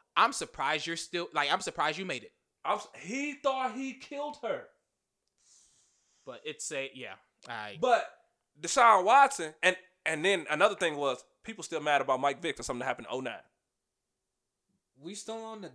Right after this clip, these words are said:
Speaker 3: dog, though?
Speaker 2: Bro, people, that's, you know that's why
Speaker 1: People
Speaker 2: Mike,
Speaker 1: will never
Speaker 2: that,
Speaker 1: get over
Speaker 2: listen,
Speaker 1: that.
Speaker 2: you know that's why Mike Vick will never be a head coach.
Speaker 1: Mm-hmm.
Speaker 2: I guarantee you, he will never be a head coach because of that.
Speaker 3: Because of the dog
Speaker 2: Because of that.
Speaker 3: situation?
Speaker 2: Because of that.
Speaker 3: I know people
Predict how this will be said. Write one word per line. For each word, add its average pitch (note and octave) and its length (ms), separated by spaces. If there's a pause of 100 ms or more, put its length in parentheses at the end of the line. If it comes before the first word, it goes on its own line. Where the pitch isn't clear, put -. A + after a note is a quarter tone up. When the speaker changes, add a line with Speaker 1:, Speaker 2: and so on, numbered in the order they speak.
Speaker 3:
dog, A3 340 (180)
though? C4+ 80
Speaker 2:
Bro, C#4+ 180
people, D#4 280 (100)
that's, C4 200 (380)
you G#3 160
know C#4+ 140
that's C#4 160
why C4+ 80
Speaker 1:
People C4 140
Speaker 2:
Mike, - 140
Speaker 1:
will D#3 80
never D#3 220
Speaker 2:
that, A3 120
Speaker 1:
get C3+ 80
over A#2+ 180
Speaker 2:
listen, A#3 260 (140)
Speaker 1:
that. D3+ 80 (120)
Speaker 2:
you A3+ 60
know A#3 140
that's G#3+ 180
why G#3 80
Mike G3 220
Vick G3 100
will F3 80
never E3 180
be E3 140
a E3+ 40
head D#3+ 180
coach. C#3 220 (800)
Speaker 1:
Mm-hmm. A#2 200
Speaker 2:
I E3 80
guarantee F#3+ 400
you, D3+ 80
he F#3+ 80
will D3+ 140
never E3 240
be E3 140
a D#3+ 40
head D#3+ 140
coach C#3+ 200
because C3+ 200
of B2+ 60
that. G#2+ 160 (180)
Speaker 3:
Because A3+ 480
of G#3 220
the F3+ 120 (200)
dog - 120
Speaker 2:
Because G3+ 180
of - 60
that. C#4+ 120
Speaker 3:
situation? F4+ 540
Speaker 2:
Because C#4+ 180
of A4+ 120
that. - 100 (520)
Speaker 3:
I D#4+ 180
know D4+ 280
people C4 400